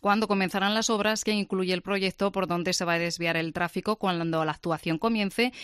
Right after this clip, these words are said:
¿Y cuál será el impacto económico que puede suponer esta infraestructura en las zonas comerciales pertenecientes a ambos municipios? Escuchamos a Pedro Samuel Martín,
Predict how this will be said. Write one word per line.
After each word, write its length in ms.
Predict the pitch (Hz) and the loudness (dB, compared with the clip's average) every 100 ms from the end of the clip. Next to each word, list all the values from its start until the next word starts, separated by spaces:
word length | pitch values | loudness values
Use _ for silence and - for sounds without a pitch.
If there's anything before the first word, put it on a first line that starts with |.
| - - | -14 -6
¿Y 80 | 185 | -4
cuál 220 | 202 247 | 2 2
será 220 | 262 294 294 | 2 0 2
el 80 | |
impacto 360 | 262 233 254 277 | 2 0 0 0
económico 540 | 269 262 254 226 240 | 0 2 2 2 0
que 120 | 220 196 | -2 -2
puede 320 | 208 214 214 | 0 0 0
suponer 520 | - 185 185 214 233 | -2 -2 0 0 0
esta 300 | 180 180 190 | 0 0 0
infraestructura 720 | 180 180 196 - 190 - 185 | 0 0 -2 -4 -6 -2 0
en 60 | 190 | 0
las 160 | 165 | 0
zonas 260 | - 175 185 | -2 -2 0
comerciales 600 | 196 170 - 170 180 - | 0 -2 -2 -4 -2 -2
pertenecientes 840 | 196 196 220 214 185 175 185 185 | -4 -2 -4 -4 -2 -2 -2 0
a 60 | 160 | 0
ambos 260 | 160 202 202 | 0 0 -2
municipios? 680 | 170 151 220 202 156 156 180 | -2 -2 -4 -4 -6 -4 -2
Escuchamos 680 | - 185 - 226 233 262 | -2 -4 -2 -2 0 0
a 100 | 233 | -2
Pedro 240 | - 190 175 | 0 -2 0
Samuel 320 | 180 202 240 | 0 0 0
Martín, 400 | 190 185 196 202 | 0 0 0 -2